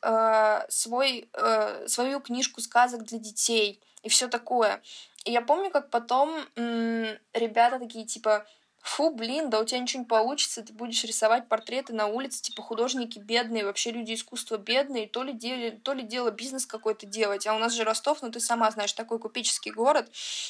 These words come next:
на бизике такой, вот, я бы сказала». М, в школе было действительно сложно, потому что, м, у меня, ну, вот работа,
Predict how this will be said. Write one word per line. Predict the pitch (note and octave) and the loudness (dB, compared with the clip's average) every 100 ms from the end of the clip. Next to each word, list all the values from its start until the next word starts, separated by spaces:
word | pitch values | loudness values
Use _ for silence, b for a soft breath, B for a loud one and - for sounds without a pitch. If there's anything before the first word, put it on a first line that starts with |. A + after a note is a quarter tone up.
| - | -6
на | F#3+ A3 | 2 4
бизике | A3 B3 A#3 A3+ G3+ | 4 2 -2 -6 -4
такой, | G3 G3 G3+ F#3+ | -4 0 -2 -2
вот, | F#3+ | -6
я | G#3 | -8
бы | G3 | -8
сказала». | - G#3+ G#3 G#3 G3+ G3 - _ - | 2 4 6 4 4 0 -10 _ -2
М, | A#3 A#3 A3+ A3 A3 - - | 0 2 2 0 0 -6 -4
в | - | 2
школе | - F4 | 6 6
было | D#4 C4 | 4 0
действительно | A#3 A3+ B3+ B3 A3+ | 0 -4 -6 -4 -2
сложно, | A3+ A#3+ E4 G4 | 0 4 4 2
потому | C4+ A#3 A3+ B3 | -4 -4 -2 -2
что, | - B3 A#3 A3+ A3+ B B B - | 0 4 6 6 2 B B B -8
м, | A3+ A3+ A3+ A3 G#3+ G#3 - _ _ - | -4 -2 -2 -2 -6 -8 -14 _ _ -8
у | A#3 | -2
меня, | A#3+ B3 B3 A#3 A3+ G#3+ A3 | 0 4 6 8 6 4 0
ну, | A#3+ | -2
вот | A#3 A3 | 0 0
работа, | G#3+ C#4 A4+ D4+ A#3 | 4 4 6 4 2